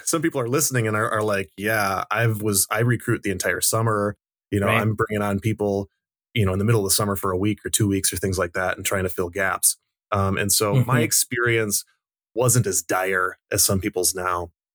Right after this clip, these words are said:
Speaker 1: So in two thousand nine, everybody remembers something called the Great Recession. Um, and unemployment in two thousand nine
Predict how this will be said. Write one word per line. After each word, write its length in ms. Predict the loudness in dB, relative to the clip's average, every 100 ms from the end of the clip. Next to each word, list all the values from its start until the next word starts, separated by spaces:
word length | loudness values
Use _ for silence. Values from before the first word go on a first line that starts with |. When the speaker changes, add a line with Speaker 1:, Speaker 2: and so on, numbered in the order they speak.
| _
Speaker 1:
So 380 | -4 0 0 -2 _ _ _ _ 0
in 120 | 2
two 160 | 4 2
thousand 380 | 0 0 -2 -4
nine, 520 | -2 -2 -2 -4 -4 _ _ _ _ _ 0
everybody 260 | 2 4
remembers 480 | 2 0 2 2 2
something 260 | 2 0 -2
called 220 | -2 -2
the 60 | -2
Great 220 | 0 0
Recession. 560 | 0 0 0 0 0 -2 _ _ _ -6
Um, 360 | -4 -2 -2 -2
and 440 | 0 2 2 -2 -6 _ _ _
unemployment 840 | -2 0 0 -2 -2 0 -2 -2 -6 _ _ _ _ _ _ -2
in 140 | 0
two 140 | 0 0
thousand 360 | 0 0 -4
nine 540 | -2 -2 0 -2 0